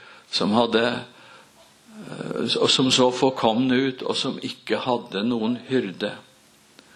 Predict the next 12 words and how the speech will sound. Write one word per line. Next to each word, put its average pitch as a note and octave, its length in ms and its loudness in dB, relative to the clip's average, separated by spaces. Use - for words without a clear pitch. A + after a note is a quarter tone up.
Ja, G#2 100 2
Jesus G2+ 640 4
ser. F#2 720 0
Han D3+ 180 6
ser, D3+ 600 2
han D3 160 2
så D#3+ 480 4
Johannes, D3 840 0
og - 140 -6
han G2 160 2
ser C3 640 4
meg, C3 440 0